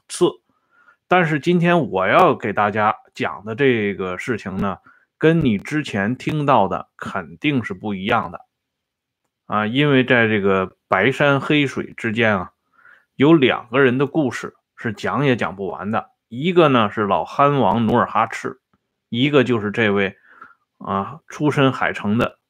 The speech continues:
啊，胡匪张作霖、张大帅。啊，这两个人呢，在东北期间的统治的这些大事小情，一直是脍炙人口、众口相传。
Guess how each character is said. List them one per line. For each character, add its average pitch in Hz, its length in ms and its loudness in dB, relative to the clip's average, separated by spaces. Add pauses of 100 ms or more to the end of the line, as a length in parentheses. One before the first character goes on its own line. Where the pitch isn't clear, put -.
(240)
啊， 92 420 -8
胡 - 240 -4
匪 92 240 -2
张 123 220 2
作 110 120 2
霖、 90 300 -6 (500)
张 131 220 0
大 98 140 2
帅。 - 260 -6 (380)
啊， 90 180 -8
这 180 180 6
两 101 260 0
个 92 100 -10
人 95 140 -4
呢， 113 240 0 (580)
在 101 460 2 (100)
东 139 200 -2
北 87 440 -6 (160)
期 123 200 -2
间 120 220 2
的 104 100 2
统 95 440 -10
治 139 200 4
的 95 200 0
这 110 180 -2
些 107 320 -2 (100)
大 - 300 -8
事 120 300 0
小 - 200 -4
情， 101 420 -4 (280)
一 156 220 2
直 110 180 0
是 123 140 -2
脍 104 260 0
炙 98 140 -4
人 92 160 -2
口、 - 320 -10 (160)
众 143 180 6
口 - 220 -6
相 107 180 0
传。 98 320 -6